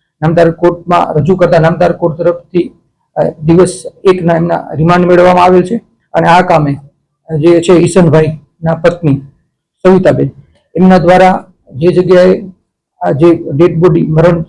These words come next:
બનાવવાળી જગ્યાથી જે લોહી હતું એ પુરાવા નાશ કરવામાં,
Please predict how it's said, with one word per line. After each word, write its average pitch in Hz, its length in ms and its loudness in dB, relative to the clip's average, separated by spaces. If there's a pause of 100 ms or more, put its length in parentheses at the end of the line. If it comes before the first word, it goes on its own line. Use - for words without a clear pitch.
બનાવવાળી 170 480 2
જગ્યાથી 170 600 0
જે 180 420 -2
લોહી 175 300 2
હતું 156 240 -4
એ 156 40 -4
પુરાવા 170 480 -2 (380)
નાશ 170 260 0
કરવામાં, 165 460 0